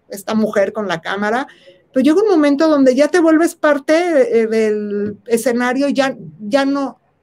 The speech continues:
ya, o sea, ya no te miran. Entonces, eso también se logra con la práctica, porque al principio somos muy temerosos.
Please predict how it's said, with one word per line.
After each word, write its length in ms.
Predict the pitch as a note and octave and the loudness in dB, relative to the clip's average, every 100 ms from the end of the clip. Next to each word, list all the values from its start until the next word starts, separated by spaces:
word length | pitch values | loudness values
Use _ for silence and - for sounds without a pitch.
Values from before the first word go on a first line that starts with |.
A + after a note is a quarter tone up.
| _ _ | _ _
ya, 280 | G3+ G3 B3+ - - - _ | -16 -6 -6 -6 -18 -20 _
o 80 | G#3+ | -8
sea, 120 | C4 | -4
ya 140 | A#3+ C#4 | 0 0
no 120 | D4 | 2
te 120 | B3+ | 2
miran. 500 | B3 C4+ F#3 D#3+ D3+ _ _ _ _ - E3+ A3+ | 4 4 2 -2 -8 _ _ _ _ -20 -16 -8
Entonces, 680 | A3+ B3+ C4+ C4+ D4+ C#4+ - _ _ _ _ _ _ _ _ _ _ _ - | -6 -4 -4 0 -2 -2 -16 _ _ _ _ _ _ _ _ _ _ _ -2
eso 280 | B3+ C4+ A#3 | 0 2 2
también 240 | G#3 G#3 | 0 -2
se 120 | G#3 B3+ | 0 0
logra 300 | A3 G#3+ A3 | 0 -2 -4
con 140 | A#3+ | -2
la 120 | B3 | -2
práctica, 500 | B3+ A#3 - G3 A3 | -4 -6 -6 -6 -6
porque 220 | A3 F3 | -6 -6
al 80 | F3+ | -4
principio 500 | F#3 F#3+ F3 A#3 G#3 | -4 -6 -6 -6 -6
somos 360 | - G3+ G#3 G#3 | -6 -6 -6 -4
muy 160 | G#3+ | -4
temerosos. 800 | G#3+ G#3+ G3 F3 E3+ F#3+ A#3+ - | -2 -4 -2 -4 -4 -8 -10 -12